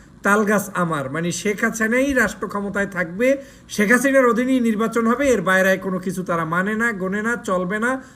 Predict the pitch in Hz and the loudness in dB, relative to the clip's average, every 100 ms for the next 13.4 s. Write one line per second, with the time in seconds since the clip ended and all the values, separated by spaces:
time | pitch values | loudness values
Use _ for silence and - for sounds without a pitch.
0 | - - 226 226 165 117 - - - - | -4 4 6 6 2 -6 -16 -20 -20 -2
1 | 220 277 302 - 285 - 220 214 254 302 | 4 6 6 4 2 4 4 6 6 6
2 | 294 269 - 240 226 180 151 220 226 - | 4 0 -2 0 0 0 2 2 2 0
3 | 254 233 220 196 175 165 165 214 185 180 | 0 0 0 0 0 -2 0 0 2 0
4 | - - 139 113 - - - 175 180 - | -4 -10 -8 -10 -18 -10 0 2 2 0
5 | 214 247 196 240 - 262 247 240 240 240 | 0 2 2 2 2 0 2 2 4 2
6 | 240 190 202 226 269 - - - - 202 | 2 2 2 2 0 -6 -20 -6 0 4
7 | 262 302 285 254 196 220 214 214 214 208 | 4 4 6 4 6 6 6 2 0 -2
8 | 185 202 - 226 214 190 180 - 214 - | -2 -4 -4 -2 0 0 0 -2 -8 -4
9 | 214 247 226 185 160 156 233 240 240 - | -2 0 0 -2 -2 -6 -4 -2 -2 -4
10 | 262 262 226 285 311 - - - 151 226 | -10 -4 0 0 0 -12 -20 -10 4 4
11 | 233 294 269 262 233 - - 254 233 233 | 6 6 8 8 4 2 0 4 8 8
12 | 208 202 208 185 214 - 196 185 247 269 | 8 2 -2 0 -2 2 2 4 2 2
13 | 269 240 214 160 | 4 4 2 0